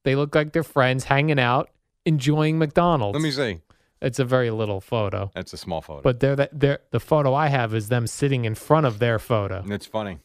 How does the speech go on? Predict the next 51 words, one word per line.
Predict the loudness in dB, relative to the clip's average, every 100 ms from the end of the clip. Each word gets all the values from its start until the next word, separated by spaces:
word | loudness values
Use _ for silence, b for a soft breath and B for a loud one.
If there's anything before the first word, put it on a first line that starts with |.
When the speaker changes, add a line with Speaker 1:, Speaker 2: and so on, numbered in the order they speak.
| -6
Speaker 1:
on | -2 -2
the | -2
wall. | 0 -2 -4
Speaker 2:
Hey, | -6
you | -6
know | -4
what? | -4
It's | -6
crea-, | -8 -6 -4
it's | -4 -2
a |
lot | -2 -2
of | 0
work, | -2 -2 -2
but | 2
Speaker 1:
Very | 2 2
Speaker 2:
it's | 0 0
creative. | 0 -2
Speaker 1:
creative. | -6 -8
Speaker 2:
I'll | -8
give | -8 -8
'em | -8
that. | -10 -12 -16 _ _ _ _ _ _ _ -20 b b b b b b -2
Speaker 1:
Uh, | 2 2 2 0 -2
and | -2
let | -2
me | -2 -2
do | -2
this | 0 -2 -2 -4
one | -2 0
next, | -2 -2 -8
Jerry. | -4 -2 -2 -2 -4
Let | -4
me, | -4
oh, | -4 -4
let |
me | -4
do, | -4 -4
I'm | -4 -4
gonna | -4
switch. | -6 -4 -6 -6 -16 -8
Uh, | 0
Jerry's | 2 2 0
switching | -2 -2 0 -2
orders. | -2 -6 -10 -16 -20
Switching | -20 -8 -4 -2 -2
Speaker 2:
All | -4
right. | -4
Speaker 1:
order. | -8
Speaker 2:
Switching | -10 -10 -10 -10
orders. | -12 -18